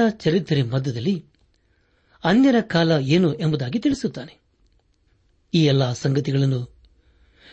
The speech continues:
ಕೇಳಿಸಿಕೊಂಡು ದಾನಿಯೇಲನು ಪ್ರಾರಂಭದಲ್ಲಿ ಗಲಿಬಿಲಿಗೊಂಡನು. ಅದೇ ರೀತಿಯಲ್ಲಿ ಅನೇಕರು ಗಲಿಬಿಲಿಗೊಂಡರು.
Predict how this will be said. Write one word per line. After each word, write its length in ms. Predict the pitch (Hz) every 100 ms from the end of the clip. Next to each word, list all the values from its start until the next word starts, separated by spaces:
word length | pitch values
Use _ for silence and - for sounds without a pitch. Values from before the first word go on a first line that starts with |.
| _
ಕೇಳಿಸಿಕೊಂಡು 960 | 202 277 285 - 170 156 165 226 - _ - - _ _ _ _ _ _ _ 156
ದಾನಿಯೇಲನು 500 | 139 156 151 135 123
ಪ್ರಾರಂಭದಲ್ಲಿ 640 | - 139 175 143 131 123 127
ಗಲಿಬಿಲಿಗೊಂಡನು. 680 | 156 208 190 156 160 240 _ _ _ _ _ _ _ _ _ _ _ _ _ - -
ಅದೇ 300 | 202 247 330
ರೀತಿಯಲ್ಲಿ 640 | 269 269 208 202 196 180 - _ _ _ _ _ -
ಅನೇಕರು 800 | 147 180 190 - 156 131 - _ 147
ಗಲಿಬಿಲಿಗೊಂಡರು. 680 | 139 170 247 190 151 -